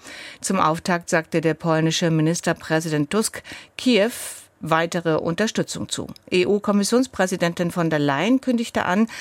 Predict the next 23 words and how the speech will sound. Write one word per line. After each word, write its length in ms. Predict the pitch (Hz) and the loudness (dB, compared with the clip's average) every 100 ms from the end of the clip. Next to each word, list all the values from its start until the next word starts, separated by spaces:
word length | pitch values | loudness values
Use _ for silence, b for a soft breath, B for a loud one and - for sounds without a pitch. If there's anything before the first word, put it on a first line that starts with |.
| B B - | B B -2
dass 140 | 202 | 0
die 100 | 214 | 0
Ukraine 640 | 196 - - 185 175 170 165 | 0 -2 -2 0 2 2 2
heute 300 | 160 165 156 | 2 2 0
die 180 | 156 | 0
erste 340 | - 190 - 160 | 0 0 -2 -6
Zahlung 680 | - 160 151 170 208 233 240 | -2 0 2 2 4 4 2
des 320 | - 151 143 170 | 0 -2 0 0
neunzig 560 | 156 147 156 170 160 | 2 2 0 -4 -2
Milliarden 520 | 160 156 147 147 156 | -2 0 0 0 -2
Euro 340 | 151 165 190 175 | 0 0 2 0
umfassenden 640 | 135 - 147 - 151 151 | -2 -2 -4 -2 -2 -2
Darlehens 520 | 151 139 139 135 147 | 0 -2 0 0 0
erhalte. 480 | - 185 165 - - - _ B B B B | -2 -4 -2 -6 -10 -16 _ B B B B
Die 60 | 170 | -2
Rate 440 | 156 151 170 254 | 0 0 0 2
belaufe 540 | 254 220 185 220 226 180 | 2 2 2 2 0 -2
sich 340 | 160 208 - | -2 -4 0
auf 240 | 180 170 175 | 0 0 0
rund 240 | 175 175 | 0 0
drei 300 | - 160 147 | -2 0 0
Milliarden 520 | 160 160 156 139 139 156 | 2 0 0 -2 0 0
Euro. 400 | 175 180 156 | 2 2 0